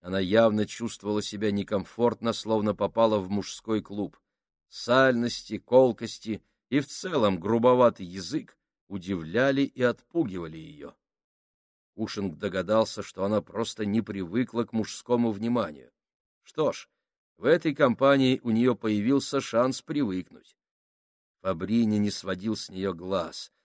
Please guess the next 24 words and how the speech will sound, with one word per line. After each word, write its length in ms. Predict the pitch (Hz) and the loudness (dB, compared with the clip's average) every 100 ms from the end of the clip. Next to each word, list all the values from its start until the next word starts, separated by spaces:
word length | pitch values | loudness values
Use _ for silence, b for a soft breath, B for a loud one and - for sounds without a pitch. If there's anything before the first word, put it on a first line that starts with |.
| _ _ | _ _
словно 380 | - 107 104 101 | -4 0 2 4
не 180 | 101 104 | 2 2
верил, 400 | 90 117 107 104 | 0 0 0 -2
что 220 | - 98 | -4 -2
в 60 | 110 | 0
этом 220 | 107 104 | 0 -2
месте 440 | 98 113 - 107 | 0 -2 -4 -6
можно 320 | 104 101 101 | -4 -4 -4
встретить 500 | 101 - 117 113 110 | -10 -8 -8 -6 -8
женщину, 680 | 87 - 127 117 - 92 85 _ _ _ _ | -14 -10 -6 -6 -8 -14 -16 _ _ _ _
но 160 | 104 123 | 0 0
отводил 500 | 123 113 101 92 113 | -2 -4 -2 0 -2
взгляд 480 | 95 78 87 110 101 | -2 -6 -2 0 0
каждый 380 | - 107 82 92 | -2 -2 -2 -2
раз, 340 | 90 117 - _ _ _ | 0 0 -2 _ _ _
стоило 520 | - - 110 120 120 | -20 -8 0 2 4
ей 220 | 113 120 113 | 4 2 0
посмотреть 580 | 101 107 101 110 113 | -4 -4 -2 -2 -6
в 40 | 87 | -4
его 240 | 104 110 | -2 -2
сторону, 540 | - - 123 127 123 117 | -4 -2 2 4 2 -2
словно 380 | - 123 117 | -4 -2 -2
застенчивый 800 | 101 107 104 - 123 107 113 110 | -2 -4 -6 -4 -4 -4 -4 -6
школьник. 520 | 104 - 98 71 62 | -6 -6 -6 -6 -16